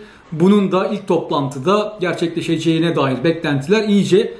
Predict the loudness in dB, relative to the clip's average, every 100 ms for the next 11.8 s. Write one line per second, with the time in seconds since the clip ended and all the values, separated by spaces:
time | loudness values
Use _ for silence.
0 | -14 0 0 2 0 0 0 -2 -4 -4
1 | -2 0 0 2 4 6 6 4 0 0
2 | 0 2 4 4 4 2 0 0 2 0
3 | 0 -2 0 2 2 0 -2 -2 2 2
4 | 0 -6 -2 -2 -2 -4 -4 -2 -2 0
5 | -2 0 -2 -4 -6 -6 -6 -6 -6 -6
6 | -10 -16 -20 -20 -6 2 4 4 2 0
7 | 0 0 -2 -6 -20 -4 2 4 2 0
8 | -2 0 2 2 0 -2 -8 -10 -8 -2
9 | 0 2 2 2 2 0 -2 -2 -2 0
10 | 2 0 0 -6 -2 -2 -4 -8 -10 0
11 | 4 6 4 4 4 4 0